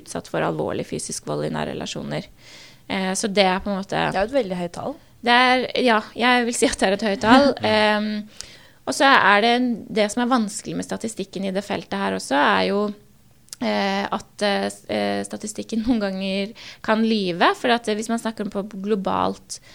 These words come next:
Speaker 1: på en global nivå, ikke sant, så vet man jo for eksempel i Russland, hvor man ikke har noe beskyttelse whatsoever, nesten. Altså, så,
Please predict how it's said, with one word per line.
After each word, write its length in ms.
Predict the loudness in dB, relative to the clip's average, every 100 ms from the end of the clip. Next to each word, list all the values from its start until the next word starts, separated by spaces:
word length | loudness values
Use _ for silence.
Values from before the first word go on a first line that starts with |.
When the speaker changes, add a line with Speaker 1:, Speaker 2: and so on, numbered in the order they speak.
| -20 -2
Speaker 1:
på 80 | 0
en 80 |
global 520 | 2 2 2 2 0 -4
nivå, 260 | -2 0
ikke 140 | 0 0
sant, 160 | -2
så 100 | 0
vet 260 | 2 2 0
man 100 | -2
jo 60 | -2
for 100 | -2
eksempel 300 | -2 -2 0
i 80 | 0 0
Russland, 540 | -4 -4 0 0 0 -6 -20 -10 0
hvor 80 |
man 220 | 2 2 0
ikke 180 | -2
har 240 | 0 2 2
noe 420 | 2 2 0 -4
beskyttelse 800 | -2 -4 -6 -10 -10 -2 2 2
whatsoever, 800 | -2 -6 -4 -2 -4 -6 -8 -8 -8
nesten. 280 | -6 -4 -4
Altså, 80 | -4
så, 300 | -4 2